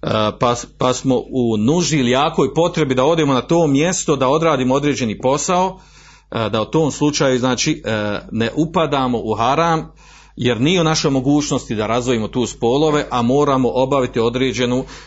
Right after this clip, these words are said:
određeni posao koji treba. Ovdje prvenstveno mislim na neke institucije, jel?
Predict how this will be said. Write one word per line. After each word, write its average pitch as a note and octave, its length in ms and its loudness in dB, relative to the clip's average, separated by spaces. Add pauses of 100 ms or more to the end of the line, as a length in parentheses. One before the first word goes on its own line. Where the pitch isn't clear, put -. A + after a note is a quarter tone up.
određeni A2+ 500 -2
posao A#2 320 0
koji G#2+ 140 0
treba. G#2 300 0 (520)
Ovdje C#3+ 240 0
prvenstveno C3+ 280 -2
mislim B2 220 -2
na A2+ 40 2
neke A#2 160 -2
institucije, A2+ 600 -4
jel? F2+ 120 -8